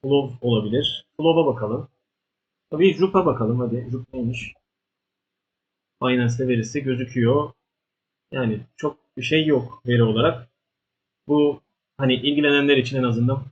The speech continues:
söyleyeyim. Sıfır altmış altının altına gelirse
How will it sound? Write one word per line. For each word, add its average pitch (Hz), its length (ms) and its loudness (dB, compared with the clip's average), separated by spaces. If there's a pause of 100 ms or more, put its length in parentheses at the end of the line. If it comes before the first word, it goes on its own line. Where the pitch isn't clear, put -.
(140)
söyleyeyim. 139 440 -2
Sıfır 143 260 -6
altmış 135 300 0
altının 135 260 0
altına 135 300 -2
gelirse 135 540 2